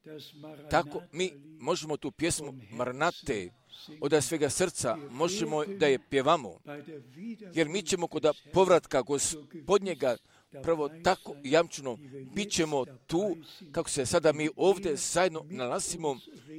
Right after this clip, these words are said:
jer kada je On s nama govorio i kada je nama časove i danove od same pripreme, od strane milosti poklonio, upravo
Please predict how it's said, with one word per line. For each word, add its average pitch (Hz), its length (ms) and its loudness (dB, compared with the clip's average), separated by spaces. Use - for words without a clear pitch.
jer 143 220 2
kada 156 300 6
je 139 280 4
On 190 200 4
s 139 200 -2
nama 165 360 2
govorio 135 540 2
i 151 160 2
kada 175 220 0
je 160 100 4
nama 160 320 2
časove 160 640 0
i 143 100 2
danove 147 640 2
od 170 180 4
same 165 480 0
pripreme, 170 520 -2
od 151 180 0
strane 160 360 0
milosti 151 540 0
poklonio, 156 560 0
upravo 165 400 4